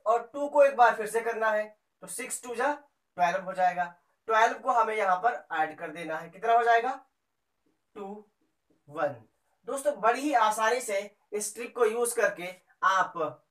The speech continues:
स्क्वायर निकाल सकते हैं किसी भी टू डिजिट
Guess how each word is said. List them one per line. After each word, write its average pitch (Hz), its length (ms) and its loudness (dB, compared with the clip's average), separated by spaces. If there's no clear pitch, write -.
स्क्वायर 175 440 0
निकाल 151 300 -4
सकते - 320 -18
हैं 110 260 -20
किसी 247 240 -4
भी 240 220 -6
टू 202 180 -6
डिजिट 180 420 -10